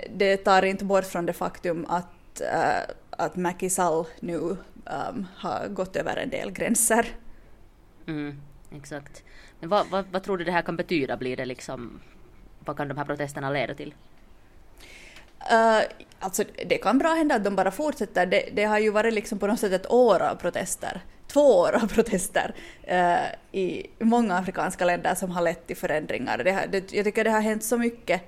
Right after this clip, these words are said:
Speaker 1: de senaste åren, eh, där, där folk på något sätt blir inspirerade av andra platser i de här protesterna mot,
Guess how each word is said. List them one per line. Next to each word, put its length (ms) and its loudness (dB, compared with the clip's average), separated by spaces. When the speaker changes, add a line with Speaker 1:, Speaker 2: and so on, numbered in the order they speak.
Speaker 1:
de 140 -4
senaste 420 0
åren, 380 2
eh, 320 2
där, 400 2
där 180 2
folk 360 -4
på 80 0
något 180 -2
sätt 300 -6
blir 520 0
inspirerade 800 2
av 140 0
andra 260 0
platser 500 -4
i 300 -4
de 100 -2
här 100 0
protesterna 500 -2
mot, 460 -4